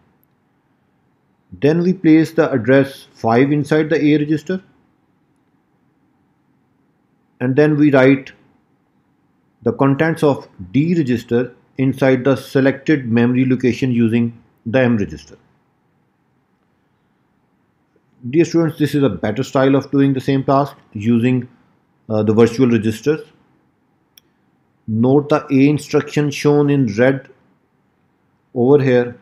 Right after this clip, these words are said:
at five is replaced by at R five. The assembler will automatically replace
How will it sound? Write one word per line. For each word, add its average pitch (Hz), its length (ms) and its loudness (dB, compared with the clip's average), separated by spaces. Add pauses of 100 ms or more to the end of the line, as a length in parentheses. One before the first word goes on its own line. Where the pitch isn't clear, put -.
(300)
at 123 360 0
five 120 420 0 (380)
is 117 240 -2
replaced 123 500 0
by 110 300 0 (480)
at 117 380 -4 (300)
R 107 280 -2
five. - 240 -12 (2500)
The 156 80 -2
assembler 170 420 2
will 202 140 2
automatically 170 640 0
replace 151 640 2